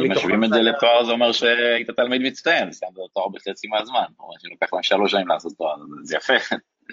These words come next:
Speaker 2: נכון, אבל אתה יודע, קורס נדל"ן הוא שלושה חודשים פעם בשבוע, זה לא לימודים אקדמיים, זה משהו הרבה יותר, אמ, נגיד היום בבית ספר הנדל"ן שלי ושל השותף שלי גיא, אז זה משהו מאוד מובנה של מאה ימים, שבתוכו הם נכנסים עם מטרה מסוימת ויוצאים בצד השני עם דירה.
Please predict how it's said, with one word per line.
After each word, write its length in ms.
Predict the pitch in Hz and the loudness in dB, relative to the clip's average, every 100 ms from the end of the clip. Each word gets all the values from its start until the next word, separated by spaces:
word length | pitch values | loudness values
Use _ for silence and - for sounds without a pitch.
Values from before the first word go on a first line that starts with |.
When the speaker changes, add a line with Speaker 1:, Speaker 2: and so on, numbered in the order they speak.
| - - 151 143 | -20 -14 -4 0
Speaker 2:
נכון, 360 | 165 170 226 170 | 0 2 4 4
אבל 140 | 139 | 2
אתה 100 | 147 | 0
יודע, 160 | 156 175 | 2 2
קורס 260 | 170 160 | 0 -4
נדל"ן 300 | 175 156 165 | -4 0 0
הוא 100 | 170 | 0
שלושה 300 | 147 139 170 | -2 -4 -2
חודשים 440 | 160 160 135 170 151 | -2 0 -2 -2 0
פעם 180 | 147 143 | 0 0
בשבוע, 440 | 139 120 151 135 | -2 -4 0 -2
זה 140 | 107 | -2
לא 200 | 117 143 | -2 -2
לימודים 340 | 156 135 117 107 | -2 -2 -4 -6
אקדמיים, 460 | 101 101 101 101 | -8 -6 -6 -6
זה 140 | 95 107 | -8 -6
משהו 240 | 120 143 | -4 -2
הרבה 180 | 120 131 | -2 -2
יותר, 280 | 139 151 135 135 | -2 0 0 0
אמ, 640 | 131 123 117 110 107 107 107 _ _ _ _ _ _ _ _ 113 | 2 2 2 0 -4 -10 -12 _ _ _ _ _ _ _ _ -6
נגיד 260 | 117 135 | -2 2
היום 220 | 127 147 | 2 2
בבית 180 | 135 117 | 2 -2
ספר 200 | 143 143 | -2 0
הנדל"ן 320 | 139 123 139 | -2 0 -2
שלי 280 | 131 139 139 | -2 -2 -2
ושל 260 | 143 147 127 | -4 -4 -4
השותף 300 | 117 120 139 | -4 -6 -4
שלי 200 | 147 147 | -2 -2
גיא, 140 | 185 | 0
אז 280 | 196 151 - _ _ | 2 0 -4 _ _
זה 140 | - 139 | -6 -2
משהו 260 | 165 185 | 0 0
מאוד 180 | 160 160 | 2 2
מובנה 320 | 165 139 165 | 2 0 0
של 160 | 160 147 | 0 0
מאה 220 | 131 151 | 0 2
ימים, 300 | 151 156 196 | 2 0 -2
שבתוכו 420 | 180 135 127 135 | -4 -4 -4 -4
הם 100 | 156 | -2
נכנסים 440 | 143 139 127 165 151 | -2 -6 -8 -4 -2
עם 160 | 135 123 _ _ | -2 -4 _ _
מטרה 340 | 123 123 131 165 | -6 -2 0 0
מסוימת 300 | 170 185 175 | 0 -2 0
ויוצאים 360 | 131 123 - 151 | 0 -2 -2 -2
בצד 280 | 147 151 | 0 0
השני 260 | 147 147 147 | -2 -2 -2
עם 100 | 139 | -2
דירה. 220 | 123 113 | 0 0